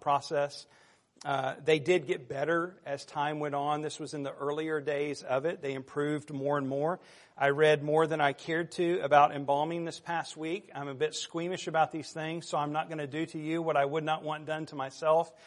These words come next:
and talk about any of those details. But if you care, that's what Google is for.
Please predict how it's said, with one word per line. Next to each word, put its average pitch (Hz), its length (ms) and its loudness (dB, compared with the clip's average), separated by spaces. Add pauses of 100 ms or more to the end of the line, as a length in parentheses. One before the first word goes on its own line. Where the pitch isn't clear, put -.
(160)
and 139 140 -12
talk 156 260 2
about 160 180 2
any 156 140 -6
of 147 60 -8
those 143 180 -2
details. 165 640 -2 (380)
But 143 140 -4
if 135 120 -8
you 143 100 -8
care, 165 580 0 (420)
that's 135 240 -6
what 165 140 -6
Google 131 300 -8
is 127 100 -4
for. 156 380 -2